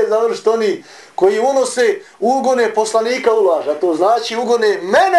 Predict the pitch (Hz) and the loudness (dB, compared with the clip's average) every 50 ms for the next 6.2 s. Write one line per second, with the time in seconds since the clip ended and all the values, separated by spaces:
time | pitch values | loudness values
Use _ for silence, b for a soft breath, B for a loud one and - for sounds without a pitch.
0 | 330 311 302 277 269 240 196 165 - - - _ b b b b - 131 - 247 | 4 4 2 2 2 2 2 0 -2 -8 -14 _ b b b b -2 0 2 2
1 | 320 320 - 247 175 - - - _ _ - - 220 262 269 262 226 180 277 - | 0 0 0 -2 -4 -4 -8 -14 _ _ 2 2 2 2 2 -2 0 2 2 0
2 | - - - 294 269 233 - B B B B B B - 151 208 269 330 330 311 | 0 0 0 0 2 0 0 B B B B B B 0 2 2 2 2 2 0
3 | 302 277 262 254 240 233 226 233 220 240 262 302 330 359 330 269 269 285 285 277 | 0 2 2 2 4 4 2 2 4 4 4 6 6 4 4 4 4 2 2 2
4 | 294 285 269 240 226 202 190 175 196 269 330 240 - - 311 320 302 - 294 311 | 2 2 2 2 2 2 0 -2 -2 -2 -2 0 0 2 0 0 2 2 0 0
5 | 302 285 302 330 349 349 349 349 - 277 - - - B B B B B - 165 | 2 2 0 0 0 0 0 2 2 2 2 0 -4 B B B B B -2 0
6 | 190 208 220 | 0 0 0